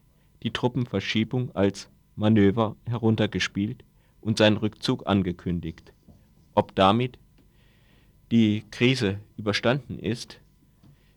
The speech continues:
äh, bleibt allerdings zu fragen. Jedenfalls sind die Ursachen das Tauziehen um die uno-Sanktionen, die schlechte Versorgungslage der Bevölkerung und die unklare künftige politische Entwicklung weiter bestehen.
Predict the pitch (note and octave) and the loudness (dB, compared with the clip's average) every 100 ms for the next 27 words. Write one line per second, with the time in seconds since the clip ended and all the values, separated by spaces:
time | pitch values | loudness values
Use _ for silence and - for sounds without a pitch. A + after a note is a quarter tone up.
0 | _ - G#2+ G#2 - F2+ - G2+ G#2+ A2+ | _ -2 0 0 4 2 4 -2 -2 -6
1 | - C#3 - A2+ F#2 F2 F2 G2+ D#2+ - | -8 -10 -2 4 4 4 -2 -6 -8 -16
2 | - A#2+ - A#2+ B2 - - - _ _ | -14 -14 -4 -2 -2 -6 -16 -18 _ _
3 | A#2 G#2+ F2 A2+ B2+ G2 G#2 B2 A#2 G#2 | -6 -6 0 2 4 4 4 0 -2 -2
4 | - A2+ A#2 - A2+ F2 F#2+ G2+ F2 G#2 | 4 2 4 2 2 2 -2 -6 -6 0
5 | A#2 A2 G2+ G#2 - A#2+ B2 C3 C3 _ | 0 2 0 -2 -2 0 2 -2 -8 _
6 | _ _ - G#2 G#2+ A2 - G#2 - G#2+ | _ _ -4 2 2 2 0 -4 4 2
7 | G#2 G#2+ - F#2+ G2 F2+ F#2 - G2 - | 2 -4 -2 -2 -4 -8 -8 -2 -2 -2
8 | B2 B2+ C#3 - _ A2 G#2 A2+ C3+ - | -6 -6 -8 -14 _ -2 0 0 0 2
9 | G#2 G2+ - A#2 - - - - A2 A2+ | 2 2 -4 -8 -6 -8 -8 -8 -8 -6
10 | - - F2 - G#2+ - B2 C3 C#3 _ | -4 -2 -2 -2 -6 -4 -4 -4 -6 _
11 | _ - _ _ _ G2+ G2 F#2+ A#2+ - | _ -20 _ _ _ 4 4 4 -2 -2
12 | A#2+ - F2+ E2+ | -8 -2 0 0